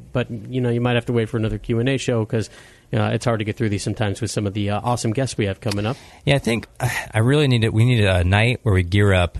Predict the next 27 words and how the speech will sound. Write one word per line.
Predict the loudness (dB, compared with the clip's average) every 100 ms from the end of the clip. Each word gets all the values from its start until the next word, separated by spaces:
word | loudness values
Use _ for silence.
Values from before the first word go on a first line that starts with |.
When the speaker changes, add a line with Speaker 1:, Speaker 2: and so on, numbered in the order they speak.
| -4
Speaker 2:
and | 0 2
do | 4 4
a, | 4 2 0
a | 0
back-to-back, | 0 0 -2 -2 -2 -4 -12
maybe. | -8 -6 -6 -6 -6
Speaker 1:
Yeah. | -2 0 0 2
Speaker 2:
Do, | 4
like, | 4 2 2
a, | 2 2 0
a |
guested | 0 2 0 -2 -4
show. | -2 2 4 4 2 0 -6 _ _ -8
Is | -2
that | 0
a |
word, | 0 0 -2
guested? | -4 -2 -4 -2 -2
Speaker 1:
Yeah. | -2 -4 -16 -8
Speaker 2:
And | 0 2 2
Speaker 1:
Just |
now. | 2
Speaker 2:
it's | 0 2
a | 2
radio | 4 2
term. | 2 0 0 0
Speaker 1:
Mm-hmm. | 0